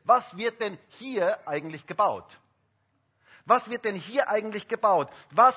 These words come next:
baut Jesus eigentlich auf dieser Erde? Was ist das Bauwerk,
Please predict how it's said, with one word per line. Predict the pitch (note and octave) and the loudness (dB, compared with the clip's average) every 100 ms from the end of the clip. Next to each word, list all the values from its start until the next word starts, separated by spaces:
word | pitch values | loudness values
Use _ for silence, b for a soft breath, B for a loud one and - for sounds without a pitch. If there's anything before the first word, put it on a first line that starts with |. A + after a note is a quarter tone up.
| - - | 0 0
baut | G#3+ B3 - | 2 2 -2
Jesus | D#3 G#3 A#3 A#3 - | -8 -8 -6 -8 -4
eigentlich | - G#3 G#3+ G3+ - | -2 -2 -2 -10 -6
auf | - - | -8 -8
dieser | F#3+ F3+ F3+ - | -8 -4 -4 -4
Erde? | D3 B2 G2 - _ _ _ _ _ b b b b | -4 -4 -4 -16 _ _ _ _ _ b b b b
Was | F#3 B3+ | 4 4
ist | B3+ - | 2 -4
das | G#3 - | -4 -2
Bauwerk, | - A#3 C4 F3 C#3 G#3 - | 2 4 2 2 2 0 -2